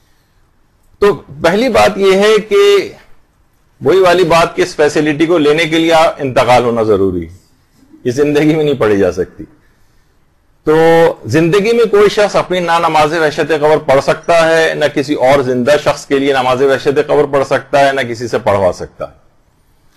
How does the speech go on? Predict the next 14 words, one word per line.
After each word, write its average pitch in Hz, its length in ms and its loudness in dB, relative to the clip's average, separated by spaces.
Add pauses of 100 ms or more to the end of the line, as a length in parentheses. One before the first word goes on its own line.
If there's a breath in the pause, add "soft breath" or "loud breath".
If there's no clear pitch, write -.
हाँ, 247 240 0
अलबत्ता 208 840 2 (400)
मुज्तहिदीन 151 760 -2
ने 202 120 -2
एक - 140 -4
चीज 180 200 -2
लिखी 156 360 -2
है, 190 220 -2 (760)
अलबत्ता 160 520 0
वो 226 120 2
अपने 226 280 0
एक 220 500 0 (100)
तिहाई 180 640 2
माल 180 720 2